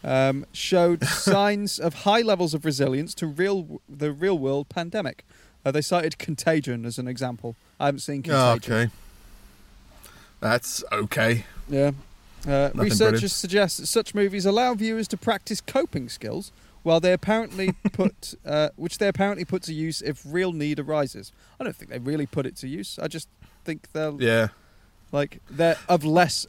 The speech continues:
Speaker 1: of a less nervous disposition, naturally,
Speaker 2: Well,
Speaker 1: because
Speaker 2: like,
Speaker 1: they enjoy that kind of
Speaker 2: imagine
Speaker 1: film.
Speaker 2: Yeah, I imagine preppers are having a whale of a time.
Speaker 1: Oh, yeah.
Speaker 2: Like, they're like, they've been preparing for this exact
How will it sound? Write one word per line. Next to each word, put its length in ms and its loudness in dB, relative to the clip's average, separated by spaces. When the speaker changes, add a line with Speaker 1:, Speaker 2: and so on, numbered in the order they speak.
Speaker 1:
of 100 2
a 80 2
less 360 0
nervous 320 -2
disposition, 600 -8
naturally, 520 -4
Speaker 2:
Well, 160 4
Speaker 1:
because 100 6
Speaker 2:
like, 80 0
Speaker 1:
they 100 4
enjoy 260 2
that 120 4
kind 60 6
of 60 8
Speaker 2:
imagine 260 4
Speaker 1:
film. 260 -2
Speaker 2:
Yeah, 260 4
I 140 6
imagine 420 4
preppers 440 0
are 60 2
having 260 2
a 60 6
whale 360 4
of 80 0
a 60 -2
time. 420 0
Speaker 1:
Oh, 120 2
yeah. 260 4
Speaker 2:
Like, 240 2
they're 120 4
like, 260 4
they've 200 4
been 140 2
preparing 460 4
for 140 -2
this 200 2
exact 520 2